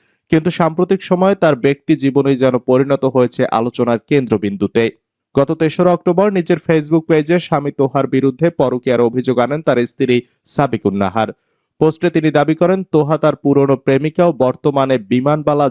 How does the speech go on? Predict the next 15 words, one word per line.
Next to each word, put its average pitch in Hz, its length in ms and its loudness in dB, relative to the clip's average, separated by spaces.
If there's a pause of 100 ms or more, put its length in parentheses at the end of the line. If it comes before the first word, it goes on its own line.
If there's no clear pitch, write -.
জারিন 131 420 0
বিনের 131 340 -2
সঙ্গে 123 420 -2 (540)
সম্পর্ক 165 540 0
বজায় 120 360 0
রেখেছেন, 127 380 -2 (300)
এমনকি 156 380 0
তোহার 165 420 2
প্রতিষ্ঠানে 160 720 -2
ফ্রি 160 260 0
মিক্সিং 160 460 -2
এর 156 160 0
অভিযোগও 123 420 0
তোলেন 104 280 0
তিনি। 107 240 0